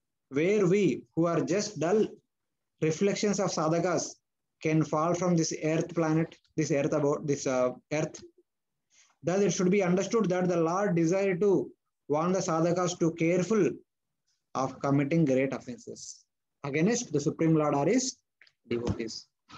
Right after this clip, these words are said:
This is to teach us not to perform any offense against the Supreme Lord or his devotees, to ward us against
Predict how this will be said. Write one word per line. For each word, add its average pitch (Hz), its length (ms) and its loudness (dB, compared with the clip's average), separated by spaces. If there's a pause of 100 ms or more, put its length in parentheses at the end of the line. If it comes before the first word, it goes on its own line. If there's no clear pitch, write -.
(440)
This 165 120 4
is 175 120 0
to 202 180 2
teach 233 240 0
us 240 160 2
not 202 260 0
to 226 160 4
perform 180 380 2
any 185 160 2
offense 175 300 0
against 175 240 2
the 165 80 0
Supreme 170 320 0
Lord 170 160 2
or 160 60 0
his 151 140 0
devotees, 135 560 0 (880)
to 139 60 2
ward 170 400 2
us - 420 -2 (180)
against 147 580 -2